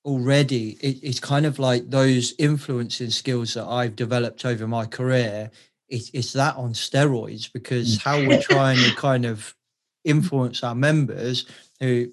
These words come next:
Speaker 1: you know, my trade association is the entire supply chain. So I'm talking to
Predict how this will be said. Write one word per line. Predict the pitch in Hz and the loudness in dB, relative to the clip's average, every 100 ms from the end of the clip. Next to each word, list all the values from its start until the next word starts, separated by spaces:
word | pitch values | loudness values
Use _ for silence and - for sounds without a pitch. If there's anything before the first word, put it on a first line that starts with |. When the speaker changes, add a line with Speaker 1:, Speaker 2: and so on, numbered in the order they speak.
| - | -12
Speaker 1:
you | 131 | -8
know, | 113 | -4
my | 120 135 | 2 2
trade | 131 135 | 2 0
association | 123 120 131 117 131 113 123 | 0 0 0 0 -4 -6 -6
is | 113 107 | -8 -4
the | 127 | -2
entire | 120 117 - 135 127 113 | -2 -4 -4 0 0 0
supply | - 110 131 135 127 | -6 -6 0 2 2
chain. | 123 113 117 | -2 -6 -6
So | - | -6
I'm | 123 | -6
talking | 110 127 120 113 | -4 -4 -4 -8
to | 117 | -8